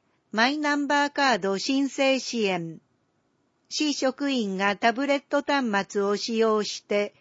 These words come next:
写真撮影とオンライン申請を支援します。時、会場の順に読みます。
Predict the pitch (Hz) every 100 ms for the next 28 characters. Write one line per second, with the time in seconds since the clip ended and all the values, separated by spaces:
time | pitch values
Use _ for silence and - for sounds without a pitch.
0 | _ _ - 226 - 285 285 302 285 -
1 | 214 208 196 - 196 208 - 247 285 277
2 | 277 277 285 254 285 269 214 196 190 185
3 | 185 190 - 220 226 233 214 - 180 175
4 | 170 - - _ _ _ _ _ _ _
5 | _ _ _ _ _ - 247 - 277 277
6 | - _ - 254 277 277 302 285 285 247
7 | 269 262 247 226 190 185 185 180 180 -
8 | -